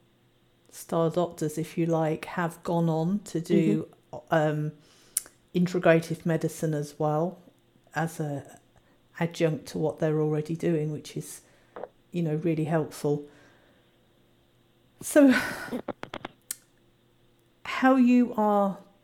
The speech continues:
Speaker 1: today, which sounds really, really amazing, has your doctor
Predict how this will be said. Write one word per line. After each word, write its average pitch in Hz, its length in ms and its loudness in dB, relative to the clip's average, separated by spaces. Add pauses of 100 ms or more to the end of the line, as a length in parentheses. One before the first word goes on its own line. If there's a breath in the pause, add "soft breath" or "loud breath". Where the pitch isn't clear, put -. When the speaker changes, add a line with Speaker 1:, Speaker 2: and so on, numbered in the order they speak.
(140)
Speaker 1:
today, 180 640 0 (2000 soft breath)
which 185 260 2
sounds 170 640 0 (100)
really, 165 300 2
really 156 340 0
amazing, 156 680 -2 (720 soft breath)
has 254 340 4
your 240 200 4
doctor 175 760 0